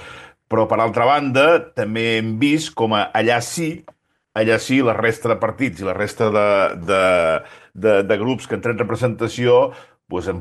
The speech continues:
posat aquest, aquest cordó i han dit que no pactaran amb el,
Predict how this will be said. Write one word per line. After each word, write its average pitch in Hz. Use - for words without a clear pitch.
posat 95
aquest, 101
aquest 101
cordó 113
i 101
han 87
dit 87
que 98
no 104
pactaran 101
amb 90
el, 80